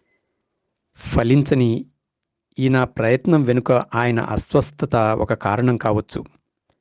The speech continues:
దాదాపు ఎనభై ఏళ్లకు పైబడే అనుభవజ్ఞులు శ్రీ రవీంద్ర త్రివిక్రమ్ గారు విజయవాడలో ఉంటారని తెలిసింది.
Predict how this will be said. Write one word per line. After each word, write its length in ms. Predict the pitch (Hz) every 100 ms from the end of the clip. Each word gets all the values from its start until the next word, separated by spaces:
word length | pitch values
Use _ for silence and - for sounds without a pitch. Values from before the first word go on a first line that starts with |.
| _ _ _ _ _ _ _ _ 156
దాదాపు 800 | 120 120 139 139 135 120 123 - -
ఎనభై 320 | 123 139 131
ఏళ్లకు 380 | 113 123 156 -
పైబడే 500 | 123 123 123 123 120
అనుభవజ్ఞులు 720 | - 120 117 147 127 127 127
శ్రీ 500 | 123 143 123 113 - - 113
రవీంద్ర 360 | 113 143 143
త్రివిక్రమ్ 640 | - - 127 123 - 113 110
గారు 260 | 107 101 - _ _ _ _ _ _ _ _ _ _ 120
విజయవాడలో 540 | 110 127 123 120 123
ఉంటారని 420 | 110 104 113 113
తెలిసింది. 520 | - 101 - 104 101